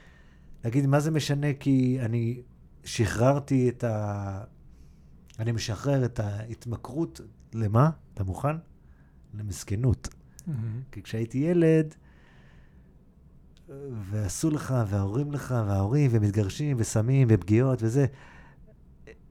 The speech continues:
Speaker 1: אני שמתי לב ש-, כששאלתי את האישה היום, היא אמרה, "אני רוצה לגור פה", ושאלתי אותה, "על מה את צריכה לוותר?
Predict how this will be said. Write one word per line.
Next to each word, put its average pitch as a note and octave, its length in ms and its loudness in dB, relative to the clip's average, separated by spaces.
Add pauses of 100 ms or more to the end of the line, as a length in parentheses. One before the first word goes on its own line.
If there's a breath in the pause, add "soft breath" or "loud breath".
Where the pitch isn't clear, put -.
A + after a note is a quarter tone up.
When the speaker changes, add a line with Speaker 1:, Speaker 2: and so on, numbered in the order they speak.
(240)
Speaker 1:
אני G#2+ 400 -2
שמתי C#3 380 0
לב C#3 180 2
ש-, - 160 -8 (1040)
כששאלתי C3 440 -2
את C3+ 100 -4
האישה B2 300 0
היום, A2+ 360 2 (220)
היא G#2+ 80 -8
אמרה, B2 220 0
"אני B2 80 2
רוצה A2 220 -4
לגור A#2 280 -2
פה", A2 80 -4
ושאלתי A2 260 -2
אותה, A2 240 0 (960 soft breath)
"על F#2 140 -6
מה A2+ 220 2
את - 260 -8
צריכה - 240 0
לוותר? A#2+ 420 0